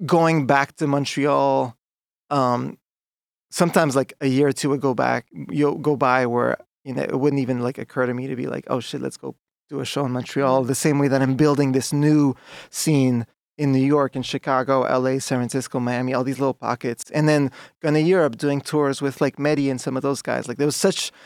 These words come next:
Speaker 1: there wa-, it was such a period of, like, active building. Um, I would have s-, I would sometimes have to remind myself to go back to the city that I'm from that has a
Speaker 2: Mm.
Speaker 1: really exciting scene too. And, um,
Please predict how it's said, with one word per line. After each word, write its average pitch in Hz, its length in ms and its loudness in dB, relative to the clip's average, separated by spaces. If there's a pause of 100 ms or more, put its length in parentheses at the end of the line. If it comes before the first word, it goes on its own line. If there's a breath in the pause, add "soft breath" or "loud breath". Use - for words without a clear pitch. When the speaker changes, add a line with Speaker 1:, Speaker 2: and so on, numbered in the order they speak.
(160 loud breath)
Speaker 1:
there 170 100 2
wa-, 185 100 4
it 208 100 4
was 180 140 4
such - 300 0
a 147 320 2 (340)
period 165 280 2
of, 143 120 2
like, 131 280 -2 (120)
active 147 720 -2 (340)
building. 123 720 0 (480)
Um, 127 280 -4
I 147 100 2
would 151 100 2
have 147 140 2
s-, - 180 -10 (140)
I 139 80 0
would 143 120 0
sometimes 139 380 -2
have 127 160 0
to 131 80 -4
remind 131 300 0
myself 117 380 -4
to 135 100 -18
go 127 160 -6
back 120 300 -4
to - 80 -20
the 117 40 -14
city 127 280 -6
that 127 120 -4
I'm 117 100 -8
from 135 320 -2
that 123 120 -2
has 120 240 -2
a 120 40 -4
Speaker 2:
Mm. 120 60 -6
Speaker 1:
really 147 160 -6
exciting 127 380 -6
scene 123 280 -10
too. 135 340 -6 (500 soft breath)
And, 127 320 0
um, 117 460 -2